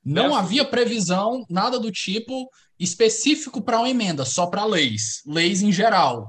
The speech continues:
Speaker 2: É,
Speaker 1: genericamente.
Speaker 2: na verdade, exatamente. Na verdade, o Hollingsworth aqui, ele tenta fazer, é,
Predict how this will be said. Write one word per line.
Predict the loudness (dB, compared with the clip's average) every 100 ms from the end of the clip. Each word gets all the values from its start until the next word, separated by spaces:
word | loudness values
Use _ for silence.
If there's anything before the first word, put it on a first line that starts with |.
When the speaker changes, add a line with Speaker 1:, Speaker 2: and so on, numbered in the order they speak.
| -4
Speaker 2:
É, | -2
Speaker 1:
genericamente. | 0 2 0 2 2 4
Speaker 2:
na | 2
verdade, | 0 -4 -14 _ _ _ -6
exatamente. | -2 0 0 -2 -4
Na | -6
verdade, | -4 0 0 -2 0
o | 0
Hollingsworth | 2 2 0 -2 -4 -6 -6
aqui, | -10
ele | -8
tenta | -6 -6
fazer, | -6 -2 -2 -2 -4 _
é, | -2 2 4